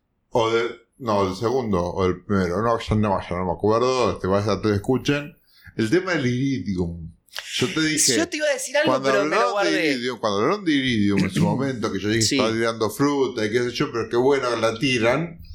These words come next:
Speaker 1: dije, "¿esto no estará conectado con el polvo rojo?".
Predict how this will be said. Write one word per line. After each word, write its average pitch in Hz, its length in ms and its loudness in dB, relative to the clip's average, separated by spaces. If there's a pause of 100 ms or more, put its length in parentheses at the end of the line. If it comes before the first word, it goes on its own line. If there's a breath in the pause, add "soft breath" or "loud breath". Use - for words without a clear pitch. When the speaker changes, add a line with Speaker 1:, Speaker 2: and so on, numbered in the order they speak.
(340 loud breath)
Speaker 1:
dije, 160 380 -2 (260 loud breath)
"¿esto 135 340 -2
no 139 120 -4
estará - 360 0
conectado 127 640 0
con 95 140 2
el 92 140 0
polvo 110 400 2
rojo?". 117 440 0